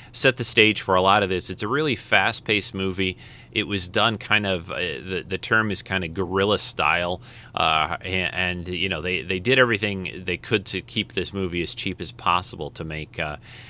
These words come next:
and, uh, I, I like it. And it, it, you know, I, I was planning on trying to watch either this one or Terminator two again before I sat down, but this week was pretty busy and I didn't get a chance to. But I really wanna go back and watch this first one again, especially.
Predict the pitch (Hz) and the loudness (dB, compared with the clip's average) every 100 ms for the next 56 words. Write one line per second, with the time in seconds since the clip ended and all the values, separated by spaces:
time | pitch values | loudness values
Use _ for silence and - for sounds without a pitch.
0 | - 87 90 87 82 90 85 - 92 - | -4 2 2 2 0 2 2 0 -4 -6
1 | - 160 165 135 151 82 - 95 92 - | 0 2 6 6 6 0 -2 -2 -4 -4
2 | 120 123 - 120 123 110 117 123 - - | -8 -10 -2 2 4 4 2 -2 -8 -8
3 | 113 139 - - 277 320 165 110 - 170 | -2 -2 -2 0 0 2 0 2 2 2
4 | 156 107 107 123 123 110 101 95 123 - | 2 2 8 8 8 2 -2 2 0 0
5 | 123 104 92 - 110 107 95 92 - 110 | 0 0 0 -2 -2 0 -2 -2 -2 -2
6 | 101 90 85 90 92 - 92 95 95 92 | -2 -4 -6 -2 0 2 0 2 2 2
7 | 85 82 - - - - 120 - 110 107 | 0 -4 -6 -18 -18 -8 -4 0 2 2
8 | 98 - 101 90 82 92 87 87 87 90 | 2 -2 -2 -2 0 0 0 -2 -2 -4
9 | 85 87 78 - 90 87 - 85 104 143 | -4 -4 -4 -2 -2 -2 -6 -2 2 2
10 | 127 120 113 95 92 98 - 85 90 95 | 4 4 4 2 2 2 0 -2 2 2
11 | - - 87 - 98 92 - 85 76 82 | 2 -2 -4 0 0 0 -2 -6 -6 -8
12 | 78 - - 87 - 85 76 | -6 -6 -2 -4 -4 -6 -8